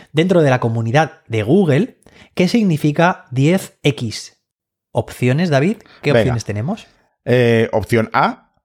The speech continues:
Speaker 2: actuar diez veces más rápido de lo normal. Opción
Speaker 1: Vale.
Speaker 2: B, saberse la tabla del diez. Claro, diez por
Speaker 1: Bueno.
Speaker 2: una X, el por, sí.
Speaker 1: <laughs>
Speaker 2: Opción C,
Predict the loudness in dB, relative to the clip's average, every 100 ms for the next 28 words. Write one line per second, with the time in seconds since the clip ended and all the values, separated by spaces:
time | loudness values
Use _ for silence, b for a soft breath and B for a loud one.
0 | _ -4 -4 -4 -2 2 2 -2 -6 0
1 | 2 2 0 0 0 -2 -2 0 0 0
2 | 0 0 2 2 2 -2 -2 -2 -4 _
3 | _ _ _ _ _ _ _ _ _ _
4 | _ _ _ _ -6 -6 -2 -2 -2 0
5 | -2 -2 _ _ _ -6 0 2 2 0
6 | 0 0 0 0 0 0 0 0 0 -6
7 | _ _ _ _ -12 -10 -8 -8 -8 -6
8 | 0 0 0 -2 -6 -8 -8 -10 -12 -10
9 | -10 -10 -16 -18 -18 -20 -20 -20 -20 _
10 | -20 -18 -6 -2 2 0 0 0 0 -2
11 | 0 -2 -8